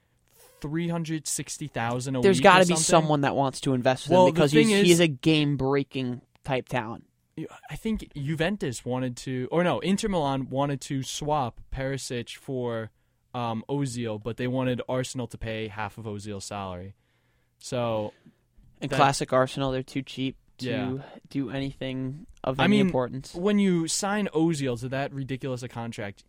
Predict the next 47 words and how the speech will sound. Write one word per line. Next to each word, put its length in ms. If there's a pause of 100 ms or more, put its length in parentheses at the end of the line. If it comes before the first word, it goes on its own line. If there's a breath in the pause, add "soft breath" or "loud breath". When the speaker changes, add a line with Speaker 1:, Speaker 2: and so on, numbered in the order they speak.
(160)
Speaker 1:
you 120
have 220
to 280
at 180
least 440
play 320
him 400
to 260
build 320
up 140
some 160
of 80
value, 500
because 460 (100)
the 140
last 440
time 280
people 180
saw 340
Ozil, 480 (220)
he 120
was 120
not 240
playing 240
well. 220
So 200
he's 240
not 220
living 220
up 100
to 80
that 160
three 100
hundred 220
sixty 320
thousand 320
a 40
week. 300
Speaker 2:
<laughs> 400
Speaker 1:
Even 240
if 120
it 100
were, 360
like, 220
even 220
if 120
he, 360